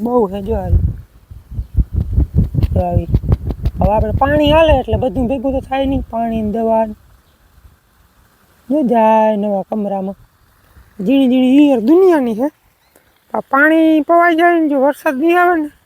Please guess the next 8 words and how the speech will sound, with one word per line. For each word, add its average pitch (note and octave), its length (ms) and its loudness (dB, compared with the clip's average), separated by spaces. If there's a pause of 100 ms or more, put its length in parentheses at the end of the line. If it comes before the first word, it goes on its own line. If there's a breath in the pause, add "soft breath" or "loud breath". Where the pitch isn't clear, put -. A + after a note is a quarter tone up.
(260)
હલાયું C#4 480 0
થાય C#4+ 180 2
એટલે C4 180 -2
મારવાની C4+ 460 2
જ - 20 -6 (100)
થાય A3+ 200 0
ઈયળની A3 380 0
દવા. A#3+ 240 0